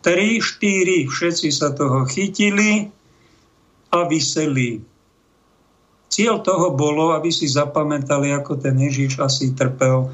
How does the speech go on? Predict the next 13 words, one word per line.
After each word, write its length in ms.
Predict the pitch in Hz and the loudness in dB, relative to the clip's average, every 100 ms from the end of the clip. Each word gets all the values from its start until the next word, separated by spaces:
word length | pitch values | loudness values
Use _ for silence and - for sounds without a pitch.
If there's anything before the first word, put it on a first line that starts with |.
| - - _ - | -12 -20 _ -2
On 120 | 151 | 2
nevisel 600 | 160 165 151 143 147 143 | 2 2 0 0 0 2
len 160 | 135 | 2
takto 400 | 131 135 135 147 | 2 0 -2 -2
zo 160 | 131 131 | 0 0
žartu, 400 | 135 135 135 143 139 | 2 0 0 0 0
ale 160 | 135 | 2
bol 240 | 127 139 131 | 0 0 0
priklincovaný. 960 | 143 139 135 131 123 135 131 127 127 | -2 0 0 0 0 0 2 2 2
No 160 | 131 131 | 2 2
tak, 240 | 143 135 | 0 0
e, 320 | 147 139 135 131 - - - _ _ | 2 2 2 -4 -14 -20 -20 _ _
poodpadávali 1120 | 156 135 156 180 175 - 160 156 165 175 165 | -2 0 2 0 0 -2 0 2 2 2 0